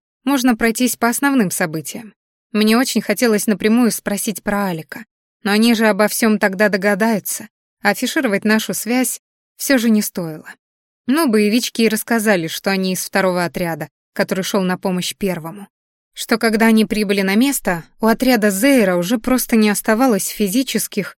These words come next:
и магических сил отбиваться от леммингов, хотя они их очень хорошо проредили. Что все в том первом отряде ранены.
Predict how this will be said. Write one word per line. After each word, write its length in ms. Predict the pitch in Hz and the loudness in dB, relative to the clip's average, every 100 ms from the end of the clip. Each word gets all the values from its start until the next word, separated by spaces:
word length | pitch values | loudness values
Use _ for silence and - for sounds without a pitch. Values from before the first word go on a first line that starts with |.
| _ | _
и 120 | - | 2
магических 840 | 254 233 208 247 226 - 214 196 - | 4 4 4 2 0 0 -2 -2 -6
сил 300 | - 277 214 | -2 2 2
отбиваться 580 | 170 185 202 214 214 | 0 0 0 0 0
от 100 | 190 | -2
леммингов, 720 | 214 220 214 170 156 156 - - _ _ _ | 0 2 2 0 -6 -10 -12 -20 _ _ _
хотя 320 | - 196 226 | -2 0 2
они 240 | 202 196 | 2 2
их 140 | 185 - | -2 -2
очень 340 | 277 - 247 | -2 2 0
хорошо 440 | 226 247 247 - 185 | 2 0 0 -2 -4
проредили. 760 | 180 170 170 151 156 147 - _ _ _ _ | -4 -6 -6 -8 -10 -12 -16 _ _ _ _
Что 220 | - - 214 | -12 -4 -2
все 240 | - 247 | 0 0
в 80 | - | 0
том 300 | - 269 196 | 0 2 2
первом 420 | - 233 185 180 | 2 0 0 -2
отряде 600 | - 190 208 175 151 151 _ - | -4 -2 -2 -2 -4 -12 _ -4
ранены. 560 | 226 220 170 156 202 | 0 2 0 -6 -14